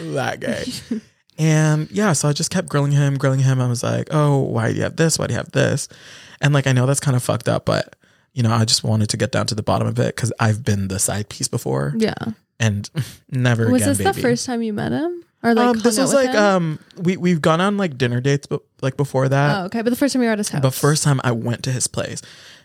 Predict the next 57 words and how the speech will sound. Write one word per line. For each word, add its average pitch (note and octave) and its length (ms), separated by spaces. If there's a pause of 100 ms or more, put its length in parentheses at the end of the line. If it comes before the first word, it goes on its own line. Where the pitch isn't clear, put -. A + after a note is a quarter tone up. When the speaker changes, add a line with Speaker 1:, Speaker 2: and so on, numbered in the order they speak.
(100)
Speaker 1:
And, D#3+ 120
like, D3+ 280
sis, - 540
if C#3+ 120
you're E3 80
gonna A3+ 140
invite F3+ 220
me D#3 120
over C#3 220
and C#3 160
you're B2 80
gonna A#2+ 140
cheat, B2 400
at - 140
least G3 220
do G#3+ 100
it G3 60
a F#3 40
little D#3 140
Speaker 2:
That's - 120
Speaker 1:
better. G#3+ 280
Speaker 2:
what E3+ 100
I A3+ 160
was B3 180
gonna A3+ 220
say. G#3 280
Like, G#3 220
you A3+ 80
couldn't A#3+ 200
have, A#3+ 120
like, A#3 140
Speaker 1:
Hide D#3+ 240
the A3+ 80
feminine F#3+ 360
Speaker 2:
hidden F3 40
Speaker 1:
products. D3 500 (220)
Speaker 2:
some F3+ 100
Speaker 1:
Maybe D#4+ 180
Speaker 2:
stuff. F4 100
Speaker 1:
hide C#4 140
the B3+ 60
Chanel F#3 380
book. C#3+ 240
Like, C#3+ 240
Speaker 2:
Especially D#4+ 360
if C#4+ 80
you C#4 60
want G#3+ 140
to - 40
keep - 220
it, G3+ 80
like, - 180
a - 60
Speaker 1:
Exactly. D#3 880
Speaker 2:
secret, - 180
right? C4+ 500 (200)
Speaker 1:
So, D#3 640